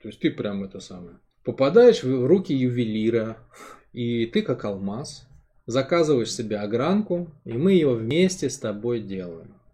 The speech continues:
Вот. Ну, на самом деле, это самый быстрый, эффективный способ, и он сэкономит тебе, я думаю, пару лет усилий на эту тему.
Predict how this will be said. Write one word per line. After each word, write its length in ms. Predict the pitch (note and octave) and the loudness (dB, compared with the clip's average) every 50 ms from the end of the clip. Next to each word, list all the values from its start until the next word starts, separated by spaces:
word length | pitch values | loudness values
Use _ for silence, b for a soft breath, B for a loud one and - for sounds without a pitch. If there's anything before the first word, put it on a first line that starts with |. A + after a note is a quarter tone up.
| _ _ _ _ _ _ | _ _ _ _ _ _
Вот. 320 | - A2+ G#2+ G2+ G2 F#2+ - | -8 -6 -6 -6 -6 -6 -6
Ну, 320 | A#2+ B2+ C3 B2 A2+ - | -4 -4 -2 -2 -4 -6
на 120 | A#2 A#2 A2+ | -8 -8 -6
самом 320 | - - D#3+ G#3+ A#3+ A3 | -4 0 2 2 2 6
деле, 240 | D#3 F#3 F#3+ F3+ E3 | 6 8 8 8 6
это 160 | D#3 - C#3 | 6 4 0
самый 340 | - - F3 F3+ F3 D#3+ C#3 | 2 2 4 4 4 4 2
быстрый, 480 | A#2 A2+ C#3+ G3+ G3+ - - C3 B2 | 0 0 0 0 0 -2 -2 -4 -4
эффективный 520 | A2+ - A2 - - - D#3 D#3 D3+ C3+ A#2+ | -4 -4 -8 -10 -6 -4 -4 -4 -2 -4 -6
способ, 640 | - - - - G#2 F#2+ F#2 - - E3+ F3+ - | -8 -10 -14 -12 -10 -10 -10 -6 -6 -6 -4 -2
и 40 | D3+ | 0
он 200 | A#2+ C#3 G3 A3 | 2 2 2 0
сэкономит 640 | G#3+ - D#3 - A#2 A2 A#2 C3+ E3+ E3+ C#3+ A2+ - | 0 -2 -4 -4 -4 -6 -4 -4 -4 -4 -4 -6 -8
тебе, 280 | - A#2 G#2 C3 D#3 | -12 -10 -8 -4 -4
я 100 | C#3 A2+ | -4 -4
думаю, 320 | G#2 G#2 B2 C3+ C3 A#2+ A2 | -4 -4 -4 -4 -4 -6 -6
пару 380 | - - A#2+ A#2+ C3 B2+ A2+ | -6 -4 -4 -2 0 0 -2
лет 260 | G#2 G#2 A2 A#2 A#2 B2 | -2 -2 -4 -4 -4 -4
усилий 560 | A#2+ G#2+ - - - A2+ G2 F2+ F2+ F2 F2 | -6 -6 -8 -8 -8 -8 -8 -8 -10 -12 -14
на 160 | F2+ F2+ F2 | -14 -14 -16
эту 240 | E2+ E2+ - - F#2 | -16 -18 -20 -20 -20
тему. 300 | - _ F2 F#2+ - | -20 _ -20 -20 -20